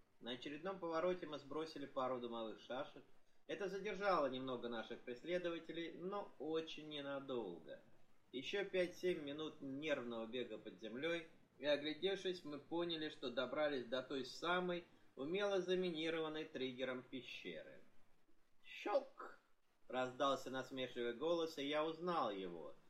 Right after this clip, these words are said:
Даже в этой зловещей темноте я узнал этот мерзкий, подленький голосок. «Иуда на пир пожаловали», —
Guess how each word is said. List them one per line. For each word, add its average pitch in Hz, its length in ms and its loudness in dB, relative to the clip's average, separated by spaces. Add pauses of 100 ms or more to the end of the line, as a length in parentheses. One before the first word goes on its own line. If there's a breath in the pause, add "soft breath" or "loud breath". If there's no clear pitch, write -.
(240)
Даже 131 320 0
в 147 40 2
этой 156 360 0
зловещей 147 600 0
темноте 143 560 -2
я 139 260 2
узнал 151 580 2
этот - 200 -6
мерзкий, 147 680 -2
подленький 123 760 0
голосок. 113 720 -2 (840)
«Иуда 117 500 0
на 117 220 0
пир 156 400 -2
пожаловали», — 127 920 0